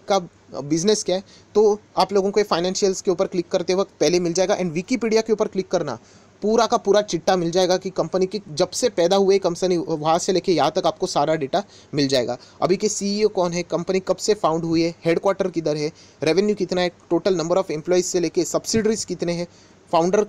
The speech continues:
के साथ सारा डेटा आप लोगों को यहाँ पे मिल जाएगा। और नीचे जाओगे तो क्वार्टरली रिजल्ट भी देखने को मिल जाएंगे मार्च इक्कीस के, उसके पहले की तीन और रिजल्ट देखने को यहाँ पे मिल जाएंगे। उसमें आप लोग यहाँ पे देख सकते हो year on year basis कंपैरिजन भी है,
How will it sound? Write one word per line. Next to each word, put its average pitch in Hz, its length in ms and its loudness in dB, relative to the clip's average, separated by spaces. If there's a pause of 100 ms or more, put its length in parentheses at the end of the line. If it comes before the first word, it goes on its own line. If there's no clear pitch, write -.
के 214 80 -2
साथ 202 260 0
सारा 180 360 -2
डेटा 180 240 0
आप 165 120 -4
लोगों 165 100 -2
को 170 100 -2
यहाँ 143 140 0
पे 214 100 -2 (280)
मिल 143 120 0
जाएगा। 135 240 2
और 202 300 2
नीचे 214 220 0
जाओगे 202 260 0 (280)
तो 190 40 0
क्वार्टरली 196 580 0
रिजल्ट 165 360 0
भी 202 100 -2
देखने 185 260 0
को 185 80 -4
मिल 170 140 -2
जाएंगे 175 300 0 (420)
मार्च 170 320 2
इक्कीस 175 320 -8
के, 180 180 2
उसके 165 300 -2
पहले 180 260 2
की 190 140 -8
तीन 214 320 -2
और 185 180 2
रिजल्ट 175 320 0
देखने 165 220 -4
को 170 100 -2
यहाँ 139 140 0
पे 214 100 -4 (280)
मिल 147 140 2
जाएंगे। 120 340 -2 (260)
उसमें 202 220 0
आप 202 120 2
लोग 185 140 2
यहाँ 170 140 2
पे 180 80 0
देख 151 160 0
सकते - 280 -4
हो 156 80 -6
year 185 200 4
on 208 180 2
year 185 180 2
basis 185 240 -2
कंपैरिजन 156 520 0
भी 151 80 -6
है, 127 140 -4